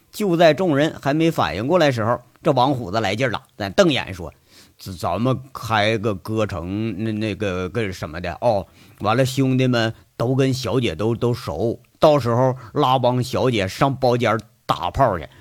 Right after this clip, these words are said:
一天能挣好几千呢。这家伙来得快呀。”那话音儿刚一落，却是惹得众人哈哈大笑。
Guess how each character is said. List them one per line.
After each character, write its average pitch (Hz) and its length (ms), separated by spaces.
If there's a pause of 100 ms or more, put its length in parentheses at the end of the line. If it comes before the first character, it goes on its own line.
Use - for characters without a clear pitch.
(140)
一 196 240
天 135 260
能 123 160
挣 151 160
好 123 280
几 113 160
千 101 240
呢。 82 140 (200)
这 196 240
家 127 160
伙 123 140
来 107 600
得 120 120
快 113 220
呀。” 73 140 (960)
那 127 140
话 170 260
音 170 100
儿 180 120
刚 185 200
一 190 120
落， 220 320 (140)
却 147 180
是 143 160
惹 110 200
得 131 100
众 139 200
人 127 140
哈 123 200
哈 113 140
大 110 160
笑。 110 220